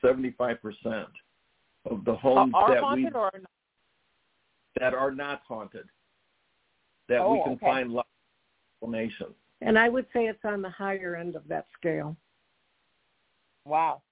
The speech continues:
Speaker 2: Okay.
Speaker 1: I mean,
Speaker 2: And do
Speaker 1: now
Speaker 2: you
Speaker 1: that,
Speaker 2: think that
Speaker 1: that
Speaker 2: oftentimes, I'm
Speaker 1: Go
Speaker 2: sorry?
Speaker 1: ahead.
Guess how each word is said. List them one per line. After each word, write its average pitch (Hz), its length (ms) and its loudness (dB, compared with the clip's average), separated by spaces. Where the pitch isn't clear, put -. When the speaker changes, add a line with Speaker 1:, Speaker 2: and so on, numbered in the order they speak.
Speaker 2:
Okay. 208 340 0
Speaker 1:
I - 60 -6
mean, 117 100 -2
Speaker 2:
And 123 120 4
do 131 60 2
Speaker 1:
now 127 80 6
Speaker 2:
you 123 40 4
Speaker 1:
that, 147 140 8
Speaker 2:
think 320 160 2
that - 80 4
Speaker 1:
that - 120 6
Speaker 2:
oftentimes, 233 320 -2
I'm 190 80 -12
Speaker 1:
Go 175 80 -8
Speaker 2:
sorry? 190 100 6
Speaker 1:
ahead. 247 120 -2